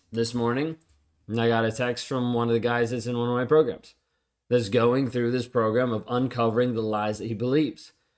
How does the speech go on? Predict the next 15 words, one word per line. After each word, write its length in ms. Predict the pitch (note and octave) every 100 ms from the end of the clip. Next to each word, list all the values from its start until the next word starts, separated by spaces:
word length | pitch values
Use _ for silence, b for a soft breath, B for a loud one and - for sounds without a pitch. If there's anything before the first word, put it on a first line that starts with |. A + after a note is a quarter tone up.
| _ _ _ _ -
There's 100 | A2
been 80 | B2+
a 60 |
lot 220 | C3 D3
of 40 | D3+
different 320 | C#3+ C3+ A#2
pieces 540 | - E3 F3 E3+ C#3+
of 260 | B2+ D#3 E3
it 180 | C#3 C3+
that 120 | C3
he's 120 | B2+
been 240 | A#2+ B2 A2
very 340 | A2 B2 B2+
excited 720 | A#2+ A2+ - F3+ F3+ F3+ D3
about. 380 | A#2 F2+ D#2+